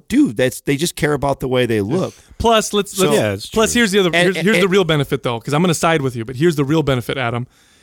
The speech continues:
Speaker 2: It's not so much that people just wanna look good and don't really care about the strength, although that's true. The real benefit is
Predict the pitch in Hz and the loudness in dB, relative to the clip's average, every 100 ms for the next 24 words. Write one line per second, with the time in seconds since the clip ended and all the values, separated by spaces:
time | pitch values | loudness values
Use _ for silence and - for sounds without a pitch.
0 | _ _ - 170 - 208 254 - 220 196 | _ _ -10 -8 -2 -2 0 0 0 0
1 | - 170 165 - 175 160 160 151 147 160 | 0 -2 -2 -2 -2 0 0 0 -2 0
2 | 143 139 180 151 143 139 135 - _ _ | 0 0 -2 0 0 2 -2 -6 _ _
3 | _ 160 151 151 147 147 160 143 - 143 | _ -2 0 2 2 2 0 -2 0 0
4 | 135 - - 208 185 - 151 160 151 - | -2 -6 -4 0 0 0 0 2 0 -4
5 | - 233 170 156 156 _ _ _ _ 160 | -4 0 2 2 -4 _ _ _ _ -2
6 | 151 269 277 226 180 175 156 151 135 | 0 0 2 0 0 2 2 2 -2